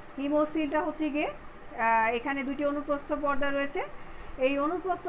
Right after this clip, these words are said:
পর্দা দ্বারা তিনটি প্রকোষ্ঠে ভাগ হয়েছে। একটি হচ্ছে গিয়ে পেরিকার্ডিয়াল সাইনাস, পেরিভিসেরাল সাইনাস,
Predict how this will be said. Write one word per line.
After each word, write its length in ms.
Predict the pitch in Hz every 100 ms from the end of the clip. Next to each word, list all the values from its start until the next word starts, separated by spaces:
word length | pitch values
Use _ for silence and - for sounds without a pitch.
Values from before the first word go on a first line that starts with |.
| 302
পর্দা 280 | 302 277 269
দ্বারা 200 | 262 269
তিনটি 340 | 294 285 285
প্রকোষ্ঠে 480 | 262 285 294 285 330
ভাগ 300 | 311 320 302
হয়েছে। 280 | 330 330 403 539 - - - -
একটি 280 | 269 262 311
হচ্ছে 320 | 339 294 311
গিয়ে 160 | 277 285
পেরিকার্ডিয়াল 760 | 285 277 269 277 269 294 294
সাইনাস, 420 | 294 311 302 403 -
পেরিভিসেরাল 680 | 339 294 311 285 311 302 294 294
সাইনাস, 340 | 311 330